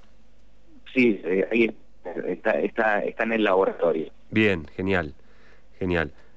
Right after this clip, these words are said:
Speaker 2: Eh, hemos hablado también, Emanuel, estamos hablando con Manuel Taub, de la poesía y la palabra de la rancia, vos lo dijiste y es verdad, eh, permite abordar la filosofía, eh, a través del, de la poesía,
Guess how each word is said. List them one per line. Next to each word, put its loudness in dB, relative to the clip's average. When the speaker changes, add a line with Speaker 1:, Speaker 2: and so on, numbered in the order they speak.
Speaker 2:
Eh, 2
hemos 4
hablado 6
también, 4
Emanuel, 4
estamos 2
hablando 4
con 4
Manuel 4
Taub, 4
de -2
la 4
poesía 6
y 2
la 2
palabra 4
de 6
la 4
rancia, 4
vos 4
lo 6
dijiste 4
y 6
es 2
verdad, 4
eh, 2
permite 4
abordar 6
la 2
filosofía, 2
eh, -2
a 0
través 2
del, 0
de -8
la 0
poesía, 4